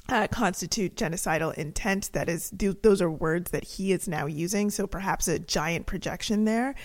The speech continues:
Um, and, and there's literally no reason,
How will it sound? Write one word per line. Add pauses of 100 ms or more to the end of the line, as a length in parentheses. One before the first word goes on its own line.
(420)
Um, (100)
and, (160)
and
there's
literally
no
reason,